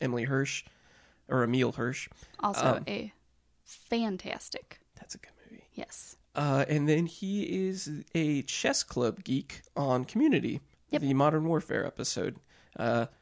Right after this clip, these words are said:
Speaker 1: he has a very brief role in it, but in the beginning when they have the chess club trying to bait them out, um, and it shows, like, three of them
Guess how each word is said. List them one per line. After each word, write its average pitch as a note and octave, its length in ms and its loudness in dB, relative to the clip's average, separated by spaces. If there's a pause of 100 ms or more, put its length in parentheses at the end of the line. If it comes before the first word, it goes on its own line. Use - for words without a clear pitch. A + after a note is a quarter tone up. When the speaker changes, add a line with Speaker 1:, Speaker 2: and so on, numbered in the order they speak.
(360)
Speaker 1:
he B2 280 -4 (180)
has B2+ 220 -2
a A#2+ 60 -2
very B2+ 300 2
brief C3+ 460 0
role B2 340 2
in A#2+ 60 2
it, A#2 160 0
but B2+ 140 0
in B2 80 -2
the B2 60 -2
beginning B2+ 420 0
when B2+ 240 -2 (420)
they A#2+ 140 0
have A#2 340 0
the A#2+ 320 0 (1040)
chess - 260 2
club B2 280 2
trying C3 280 2
to A#2 80 2
bait - 340 0
them B2+ 140 2
out, A#2 340 4 (120)
um, B2 400 0
and C3+ 100 -2
it A2+ 100 0
shows, B2+ 260 0
like, B2 140 -4
three C3 240 2
of A#2+ 80 4
them A#2 280 0